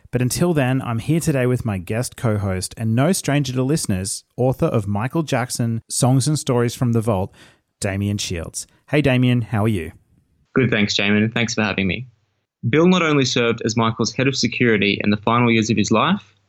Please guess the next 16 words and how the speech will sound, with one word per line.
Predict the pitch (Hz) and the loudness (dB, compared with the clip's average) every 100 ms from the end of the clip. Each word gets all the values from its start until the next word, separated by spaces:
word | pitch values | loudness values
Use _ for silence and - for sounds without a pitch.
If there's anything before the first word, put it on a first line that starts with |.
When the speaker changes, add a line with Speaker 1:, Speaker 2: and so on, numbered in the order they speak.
| - | -6
Speaker 2:
a | |
time | 131 131 127 | 0 2 2
that | - | 2
continues | 120 107 123 131 127 | -2 2 2 2 0
to | 120 | -4
fascinate | 117 123 117 110 107 | -2 0 0 0 -2
fans | - 110 107 104 | -2 2 2 2
around | 104 107 117 | 0 0 2
the | 110 | 2
world, | 110 131 160 180 _ _ _ _ _ _ - | 4 2 0 -4 _ _ _ _ _ _ -4
but | - 127 | 0 2
he's | 120 | 4
also | 123 139 151 143 | 2 2 2 0
a | 123 | 0
published | 123 110 110 | 0 0 0
author. | - 107 98 95 | 2 2 0 -6